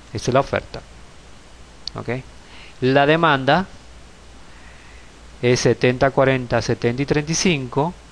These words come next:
la colocamos acá en fila. Eh, le hace notar que en el programa Winco S B esto no aparece con estos nombres.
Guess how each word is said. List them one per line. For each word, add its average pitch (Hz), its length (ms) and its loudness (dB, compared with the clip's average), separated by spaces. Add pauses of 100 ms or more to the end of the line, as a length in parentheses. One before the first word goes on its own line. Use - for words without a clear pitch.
la 135 140 0
colocamos 135 600 0 (400)
acá - 360 -2
en 123 180 -6
fila. - 360 -8 (3000)
Eh, 131 640 2
le 151 60 4
hace 147 200 0
notar 170 420 2
que 139 260 2
en 131 100 0
el 127 80 -2
programa 131 320 2
Winco 160 300 2
S 180 200 2
B 143 280 2 (840)
esto 139 680 2
no 135 200 2
aparece 143 560 2
con 120 220 0
estos 123 220 -2
nombres. 151 420 0